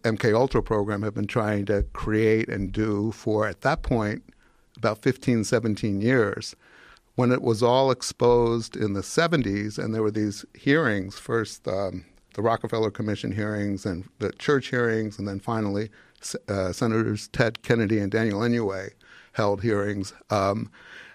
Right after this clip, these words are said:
the C I A admitted that they had done this, but they, no one would say exactly what they did.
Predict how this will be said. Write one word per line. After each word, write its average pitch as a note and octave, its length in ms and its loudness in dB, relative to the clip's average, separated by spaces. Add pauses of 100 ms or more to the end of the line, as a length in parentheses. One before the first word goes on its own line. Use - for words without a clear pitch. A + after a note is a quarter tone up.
(140)
the A2+ 100 0
C D3 200 0
I C3+ 100 6
A B2 320 4 (100)
admitted C3 500 2
that C#3+ 140 -6
they C3+ 140 4
had A2+ 160 0
done A#2+ 260 0
this, F#2 380 -6 (380)
but A2 140 -4
they, A2 180 0 (280)
no A#2+ 240 0
one D3 200 0
would B2 120 0
say B2+ 200 2
exactly G#2+ 560 0
what A2+ 220 0
they G#2+ 140 0
did. A#2 360 2